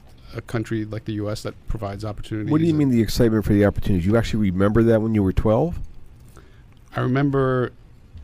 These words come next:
Speaker 1: clean roads and safe cities and being able to, you know, not worry about, you know,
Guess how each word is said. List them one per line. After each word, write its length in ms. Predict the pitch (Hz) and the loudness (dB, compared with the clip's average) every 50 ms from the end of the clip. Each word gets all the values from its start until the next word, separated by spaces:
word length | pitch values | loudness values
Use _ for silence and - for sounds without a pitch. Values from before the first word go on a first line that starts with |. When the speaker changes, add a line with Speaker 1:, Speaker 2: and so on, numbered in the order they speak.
| - - - - - - - - - - - - - - - | -20 -20 -20 -20 -20 -20 -20 -18 -16 -16 -16 -18 -20 -20 -16
Speaker 1:
clean 360 | - - - 131 127 131 131 | -14 -6 -2 0 2 2 4
roads 500 | 123 120 120 123 135 143 143 147 139 123 | 4 4 4 4 4 2 2 2 0 -2
and 280 | 117 98 98 98 95 95 | -4 -6 -6 -6 -8 -8
safe 380 | - - 131 123 123 123 - - | -8 -6 -4 -4 -4 -6 -8 -8
cities 480 | - 131 120 127 127 131 131 127 120 | -4 -4 -2 0 0 0 -2 -2 -2
and 240 | 113 104 95 95 101 | -4 -4 -4 -4 -4
being 140 | 110 113 117 | -4 -2 -2
able 240 | 110 110 113 113 110 | -2 -2 -2 -4 -6
to, 420 | - - 110 104 101 101 95 - - - - | -4 -4 -4 -4 -4 -6 -8 -10 -14 -14 -12
you 60 | - | -10
know, 180 | 101 98 95 104 - - - - - - - - | -10 -10 -10 -12 -16 -18 -20 -20 -20 -18 -12 -8
not 240 | 107 110 110 110 | -8 -6 -6 -6
worry 160 | 107 110 107 110 | -8 -8 -6 -6
about, 240 | 110 107 104 - - - - - - - - - - - | -8 -8 -10 -12 -16 -20 -20 -20 -20 -20 -20 -20 -18 -16
you 80 | 104 | -14
know, 60 | 98 | -14